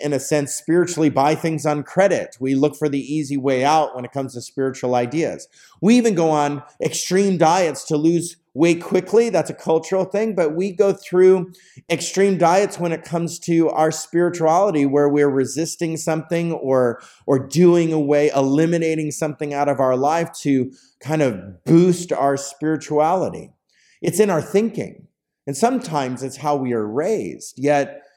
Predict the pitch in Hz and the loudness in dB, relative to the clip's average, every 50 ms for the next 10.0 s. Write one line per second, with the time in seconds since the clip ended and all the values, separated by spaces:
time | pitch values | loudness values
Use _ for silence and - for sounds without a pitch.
0 | _ _ _ - 127 131 143 160 202 220 240 233 214 175 131 - 117 131 151 165 | _ _ _ -12 -8 -4 -2 0 2 4 4 4 4 4 2 -2 -2 0 2 4
1 | 165 147 117 95 82 80 - - _ _ _ 117 104 - 160 160 175 190 156 165 | 4 4 2 0 -6 -10 -14 -20 _ _ _ -18 -8 -2 0 0 0 0 0 -2
2 | 180 170 147 139 - - - 143 139 131 131 - - 131 113 104 101 98 98 98 | -6 -6 -6 -10 -16 -14 -8 -6 -4 -4 -4 -6 -6 -6 -6 -6 -6 -8 -8 -10
3 | 98 95 _ _ _ _ _ _ _ _ _ _ _ _ - - - 156 - - | -10 -12 _ _ _ _ _ _ _ _ _ _ _ _ -8 -2 -2 -2 -2 -2
4 | - - 101 87 85 - - - - _ - 143 - 170 165 175 165 185 165 - | -8 -10 -10 -10 -10 -12 -18 -20 -8 _ -4 -2 0 0 -2 0 -2 -4 -6 -8
5 | - - 131 147 143 147 - - 143 131 120 113 113 113 - 123 127 120 113 113 | -12 -10 -6 -4 -4 -4 -4 -4 -4 -4 -4 -4 -6 -8 -6 -6 -4 -4 -4 -4
6 | - - 135 127 131 139 147 143 131 131 131 131 123 - - - 104 85 82 85 | -2 -2 -2 0 0 -2 -2 -2 -4 -4 -4 -4 -6 -8 -10 -12 -12 -12 -12 -12
7 | 98 110 - 165 165 165 165 - - - - - 135 135 127 131 - 123 113 107 | -8 -4 -2 -2 -2 -2 -6 -12 -14 -14 -10 -6 -4 -4 -4 -4 -4 -6 -6 -6
8 | 107 - - 113 120 113 113 107 104 98 - _ _ _ _ - - - 160 156 | -8 -10 -8 -8 -6 -6 -4 -6 -6 -8 -12 _ _ _ _ -14 -6 -4 -4 -4
9 | 160 - 127 127 120 101 90 113 131 127 - - - 92 80 - - - - | -2 -4 -4 -4 -4 -4 -4 -6 -6 -6 -8 -12 -14 -14 -14 -16 -20 -20 -20